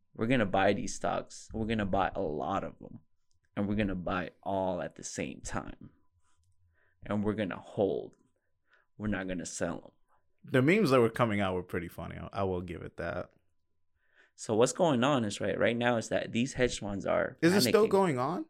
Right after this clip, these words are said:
Speaker 1: It's still going on.
Speaker 2: Really? They're
Speaker 1: So
Speaker 2: still
Speaker 1: these
Speaker 2: holding
Speaker 1: he-,
Speaker 2: it?
Speaker 1: so these hedge funds going on. So I'm borrowing your Blastoise card that I think is worth ten dollars. Instead of selling it for eight on eBay, now it's worth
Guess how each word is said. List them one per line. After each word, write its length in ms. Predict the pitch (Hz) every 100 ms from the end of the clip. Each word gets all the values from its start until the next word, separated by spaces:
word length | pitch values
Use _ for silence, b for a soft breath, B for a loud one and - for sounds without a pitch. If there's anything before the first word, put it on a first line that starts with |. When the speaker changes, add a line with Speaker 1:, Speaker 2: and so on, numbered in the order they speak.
| _
Speaker 1:
It's 120 | 117 -
still 220 | 143 165
going 300 | 165 165 175
on. 240 | 190 101
Speaker 2:
Really? 540 | 107 147 381 453 480 440
They're 120 | -
Speaker 1:
So 120 | 151 131
Speaker 2:
still 120 | 202
Speaker 1:
these 120 | 143
Speaker 2:
holding 240 | 165 226
Speaker 1:
he-, 60 | 349
Speaker 2:
it? 220 | 381 392
Speaker 1:
so 220 | - 123 107
these 240 | 143 208
hedge 240 | - 123
funds 240 | - 143 110
going 320 | 117 104 104
on. 340 | 110 95 123 - _ _ _ -
So 220 | - 143
I'm 200 | 127 143
borrowing 360 | 135 131 120
your 160 | 107 113
Blastoise 600 | 113 101 95 - 95 95
card 440 | - 101 92 90 - _ _ _ _
that 160 | 104 104
I 140 | 104
think 260 | 123 113 92
is 220 | 80 -
worth 220 | 107 92
ten 200 | - 107
dollars. 580 | 101 - - - - - _ _ _ _ _ _ _ _ _ -
Instead 360 | 107 - 113
of 100 | 107
selling 320 | - 110 107
it 140 | 98 90
for 180 | - -
eight 300 | 120 113 - -
on 160 | 95
eBay, 600 | - 117 127 - - - - _ _ _ _ _ _ _ _ _ -
now 260 | 101 101 147
it's 200 | 110 -
worth 180 | 98